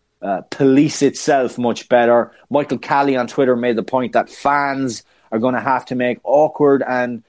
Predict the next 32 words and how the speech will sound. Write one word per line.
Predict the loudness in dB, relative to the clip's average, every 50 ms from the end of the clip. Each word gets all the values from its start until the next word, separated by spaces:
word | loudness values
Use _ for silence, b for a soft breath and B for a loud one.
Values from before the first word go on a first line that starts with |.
| _ _ _ -4
possibly | -2 0 0 0 -2 -4 -4 -4 -2 -2 0 0 0 0
tough | -2 -2 0 0 0 0 -4
decisions | -10 -8 -4 -2 -2 -2 -2 -4 -6 -8 -8 -10 -12 b b b b b b
when | -2 -2 0 2
they | 2 2 2 2
hear | 0 2 2 4 4
racism | 4 4 2 2 0 0 -2 -2 -2 -2 -2 -2 -4
in | -2 -2
the | -2
stands | -2 -2 0 0 2 2 0 0 2
or, | 2 4 4 4 2 2
uh, | 0 -2
close | -4 -4 0 2 2 2 0 0
to | 0 0
them. | 2 2 2 0 -2 b b b b b
They | 2 2
are | 2 2
gonna | 2 0 0 0 -2
have | -2 -2 -2 -2 0
to | 0 2
either | 2 4 4 2 2 2
alert | 2 2 2 2 0 -2 _ _
the | -8 -6 -2 -2 -2
nearest | 0 0 0 -2 -2 -2
policeman | -2 0 0 0 0 -2 -6 -6 -6
in | -6 -4 -4
the | -2
ground | 0 2 2 2 2 2 0 -2 -4 -8 _ _ _ _ _ _ _ _ _ _ -20 -20 _ _
or | -2 0 0 2 2 0 -2 -2
preferably | -2 -2 -2 0 -2 -4 -4 -4 -4 -6 -6
a | -8
steward. | -12 -14 -8 -4 -2 0 0 0 -2 -4 -8